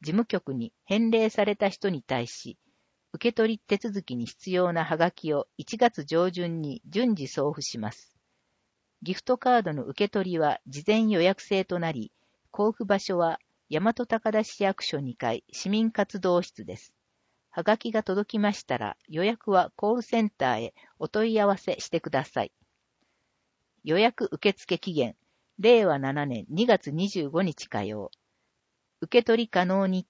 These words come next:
程、二月二十八日までの毎週水曜と金曜、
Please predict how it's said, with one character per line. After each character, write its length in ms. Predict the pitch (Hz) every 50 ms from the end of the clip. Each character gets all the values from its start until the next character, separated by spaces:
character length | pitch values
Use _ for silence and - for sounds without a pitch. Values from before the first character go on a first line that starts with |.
| _ _ -
程、 240 | - 113 101 - - _ _ _ _ _ _ _ _ _ _ _ -
二 120 | 185 233
月 260 | 254 233 220 - 143
二 160 | 139 156 202 226
十 220 | - 202 170 151
八 260 | 165 143 - - 196
日 240 | 196 208 - - 165
ま 160 | 151 135 123
で 140 | - 123 117
の 180 | 113 110 - - -
毎 260 | - 143 170 208 214
週 320 | - - - - 190 175
水 400 | 170 - - - 214 208 208 214
曜 180 | 220 208 175 139
と 140 | - - 104
金 340 | - - 135 131 131 127 127
曜、 280 | 127 117 107 95 -